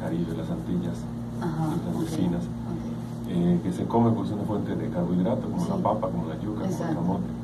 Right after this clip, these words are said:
Speaker 2: Ujú.
Speaker 1: Y para nosotros es una rareza. Es
Speaker 2: Sí.
Speaker 1: un árbol gigante de sombra,
Speaker 2: Sí,
Speaker 1: con unos
Speaker 2: sí.
Speaker 1: frutos raros,
Speaker 2: Sí.
Speaker 1: pero si uno se mueve a la isla de Puerto Rico, de Cuba,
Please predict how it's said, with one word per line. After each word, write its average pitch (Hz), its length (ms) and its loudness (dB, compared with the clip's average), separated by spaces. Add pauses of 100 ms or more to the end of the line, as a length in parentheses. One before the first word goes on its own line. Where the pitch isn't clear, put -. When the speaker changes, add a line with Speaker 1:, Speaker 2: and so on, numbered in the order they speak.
Speaker 2:
Ujú. 175 540 0
Speaker 1:
Y 110 340 8
para 98 200 4
nosotros 113 360 0
es 110 140 0
una 110 180 2
rareza. 170 400 0 (540)
Es - 60 -2
Speaker 2:
Sí. 175 60 0
Speaker 1:
un 175 60 4
árbol 87 240 4 (100)
gigante - 480 2
de 113 260 -2
sombra, - 560 2
Speaker 2:
Sí, 220 100 -2
Speaker 1:
con 202 100 4
unos - 120 4
Speaker 2:
sí. - 140 2
Speaker 1:
frutos - 300 2
raros, 110 360 8
Speaker 2:
Sí. - 200 -2 (320)
Speaker 1:
pero 90 160 0
si 104 140 0
uno 104 120 2
se 98 100 0
mueve 90 420 6
a 82 160 -2
la 80 160 -4
isla 90 240 2
de 165 120 -4 (140)
Puerto 170 300 -4
Rico, - 340 -4
de - 80 -4 (140)
Cuba, - 220 -2